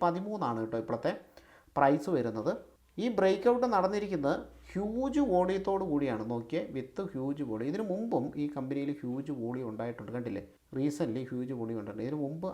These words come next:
അധികം അങ്ങനെ ഉണ്ടായിട്ടില്ല മറ്റ് റെയിൽവേ കമ്പനികളിൽ. പക്ഷേ ഈ ഒരു കമ്പനിയിൽ ഇതിനു മുമ്പും ഹ്യൂജ് വോളിയം ഉണ്ടായിട്ടുണ്ട്. അപ്പോൾ നേരത്തെ ഹ്യൂജ് വോളിയം ഉണ്ടായതിന് ശേഷം നല്ലൊരു റണ്ണപ്പ്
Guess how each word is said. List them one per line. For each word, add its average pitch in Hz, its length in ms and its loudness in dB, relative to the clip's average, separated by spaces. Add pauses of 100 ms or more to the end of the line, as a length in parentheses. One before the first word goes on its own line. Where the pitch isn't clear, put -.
അധികം 151 340 -2
അങ്ങനെ 139 240 -2
ഉണ്ടായിട്ടില്ല 123 540 0 (200)
മറ്റ് 123 260 -2 (220)
റെയിൽവേ 113 300 0 (120)
കമ്പനികളിൽ. 113 480 -4 (400)
പക്ഷേ 190 240 -6
ഈ - 20 -2 (120)
ഒരു 202 140 -2
കമ്പനിയിൽ 151 400 2 (460)
ഇതിനു 196 240 -2
മുമ്പും 190 320 0 (120)
ഹ്യൂജ് 156 340 2
വോളിയം 143 320 0
ഉണ്ടായിട്ടുണ്ട്. 113 460 -2
അപ്പോൾ 185 220 0
നേരത്തെ 220 380 6 (120)
ഹ്യൂജ് 202 320 -2
വോളിയം 180 340 2
ഉണ്ടായതിന് 160 520 4 (100)
ശേഷം 139 300 0
നല്ലൊരു 143 400 0
റണ്ണപ്പ് 131 300 -4